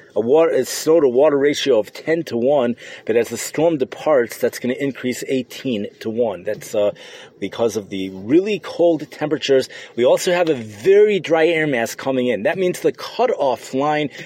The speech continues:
on the northern edge of the heavy snow, the northern edge of the snow in general, is gonna be intense, an intense cutoff. Chicago is not within this question mark. We're not anywhere near the cutoff. Places like Milwaukee, those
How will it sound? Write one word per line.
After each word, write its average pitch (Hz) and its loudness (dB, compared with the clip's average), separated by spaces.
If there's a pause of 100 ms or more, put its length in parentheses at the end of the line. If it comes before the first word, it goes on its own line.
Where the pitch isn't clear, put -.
on 127 0
the 117 -2
northern 165 2
edge 151 0
of 117 0
the 117 0
heavy 127 -2
snow, 139 0 (240)
the 117 -8
northern 143 0
edge 143 -2
of 113 -4
the 110 0
snow 131 0
in 120 0
general, 123 2 (200)
is 113 -4
gonna 135 -2
be 123 0
intense, 110 -6
an 120 -6
intense 151 -6
cutoff. 113 -2 (340)
Chicago 156 2
is 135 0
not 139 0
within 151 -2
this 135 0
question 123 -2
mark. 85 -8
We're 123 0
not 147 0 (300)
anywhere 147 2
near 147 2
the 123 0
cutoff. 107 0 (340)
Places 165 0
like 151 2
Milwaukee, 123 0
those 170 4